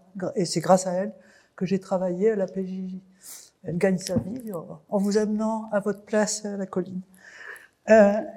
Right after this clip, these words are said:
et donc, euh, voilà. C'est, donc, quand j'ai écrit Confiscation des mots, des images et du temps, c'était pour me réempa-, ré-, me réapproprier, pour,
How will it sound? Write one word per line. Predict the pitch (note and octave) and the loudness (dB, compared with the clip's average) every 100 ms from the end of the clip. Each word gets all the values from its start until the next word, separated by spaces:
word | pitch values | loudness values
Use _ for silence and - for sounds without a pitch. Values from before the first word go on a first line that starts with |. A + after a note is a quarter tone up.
| - A#4+ | -12 -2
et | A#3 | 2
donc, | D4 C#4+ C4 | 2 2 6
euh, | C4 A#3 A3+ A3+ A3+ - - _ _ _ _ _ | 12 12 12 6 -4 -12 -20 _ _ _ _ _
voilà. | C4 C4+ A#3+ C4+ - - - - | 12 12 12 10 -6 -18 -16 -8
C'est, | F#3+ - A#3 A3+ A3 G#3+ G#3+ G#3 G#3 G3+ G3+ - F#3 - - | -4 4 10 10 10 8 8 4 4 2 -2 -4 -8 -4 0
donc, | A3 A#3+ B3 | 2 4 6
quand | C4+ | 8
j'ai | C4 C4+ | 8 4
écrit | C4+ C4+ | 2 2
Confiscation | - C4 B3 - A3+ A3+ B3 A#3+ | 4 2 0 0 -2 -2 -4 0
des | G#3+ A3 | 2 2
mots, | G#3+ A3+ | 2 2
des | G3+ F#3+ A3 | 2 2 2
images | A3 A3 G3+ | 2 0 -2
et | |
du | F#3+ G3 | -4 -4
temps, | - B3+ E4+ - - - - _ _ _ _ | 4 6 6 0 -12 -20 -20 _ _ _ _
c'était | - B3 B3 C#4 | 2 4 4 2
pour | C#4 B3 A#3+ | 2 -2 0
me | A3 A#3 | 2 2
réempa-, | B3 C#4+ C#4 C#4 - | 2 2 2 2 0
ré-, | A#3 C4 | 2 2
me | A3 A3+ A3+ | 2 0 -2
réapproprier, | A3 D4 D4 C#4+ B3+ B3 A#3+ A#3 C#4 A3 | 6 8 8 6 4 4 2 0 0 -2
pour, | F#3+ G#3 G3 | -4 -4 -4